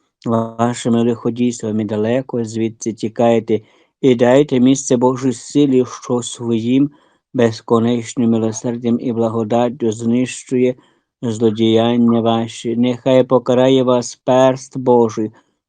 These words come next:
що створив заклинання і безмежні чародійські ворожби фараонових чарівників та мучив їх.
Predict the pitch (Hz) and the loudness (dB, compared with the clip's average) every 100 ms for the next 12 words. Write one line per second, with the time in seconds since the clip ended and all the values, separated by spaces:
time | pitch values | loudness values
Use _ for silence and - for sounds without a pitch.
0 | - - 131 127 - 131 127 117 127 131 | -20 -2 -2 -2 0 4 6 4 0 2
1 | 131 131 135 131 135 143 123 120 131 127 | 0 2 2 2 2 0 0 -2 -2 -4
2 | 120 123 117 127 120 117 127 127 - - | -2 -6 -6 -4 -2 -2 0 -2 -4 -2
3 | 120 117 117 113 117 110 113 110 _ _ | 0 2 2 0 -2 0 0 0 _ _
4 | _ _ - 120 120 127 123 120 120 117 | _ _ 0 2 4 4 4 4 2 0
5 | - - 123 120 123 117 117 117 131 120 | -6 -12 -6 -2 -2 -2 -4 -4 0 -2
6 | 117 120 120 127 127 127 117 113 | 0 2 2 0 -2 0 2 0